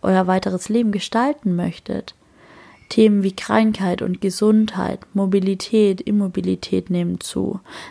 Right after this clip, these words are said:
Es hat einen höheren Stellenwert als früher. Und es wird sich auch erstmals die Frage gestellt,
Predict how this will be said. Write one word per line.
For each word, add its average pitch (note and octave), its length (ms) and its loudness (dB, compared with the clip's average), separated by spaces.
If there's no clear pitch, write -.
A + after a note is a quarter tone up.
Es - 80 -12
hat G3+ 160 2
einen G3 200 6
höheren A3 340 4
Stellenwert G#3+ 640 2
als E3 200 -2
früher. F3+ 440 0
Und F#3+ 120 2
es - 60 -4
wird G3+ 140 0
sich G#3+ 180 -2
auch G3+ 200 0
erstmals B3 480 2
die A#3+ 100 -4
Frage G3 380 -4
gestellt, A3+ 540 -2